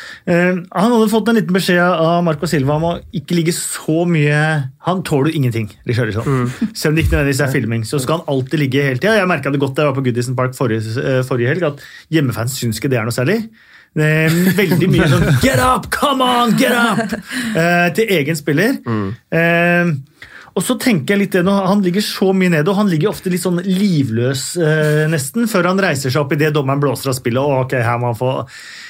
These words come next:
Speaker 1: Sett i lys av André Gomes, eh, skaden og, og sånne alvorlige skader, burde fotballspillere tenke seg litt mer om for disse ulv-ulv-greiene, egentlig?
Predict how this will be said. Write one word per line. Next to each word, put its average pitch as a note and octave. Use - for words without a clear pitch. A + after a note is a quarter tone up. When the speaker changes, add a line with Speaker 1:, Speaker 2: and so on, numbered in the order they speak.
Speaker 1:
Sett -
i A3
lys D#3
av G3+
André E3+
Gomes, C3+
eh, C#3+
skaden C#3
og, E3
og D3
sånne D3
alvorlige B2+
skader, C3+
burde D#3+
fotballspillere D3
tenke B2
seg D#3
litt D#3+
mer D3
om C3+
for D#3+
disse C#3+
ulv-ulv-greiene, C3
egentlig? C3+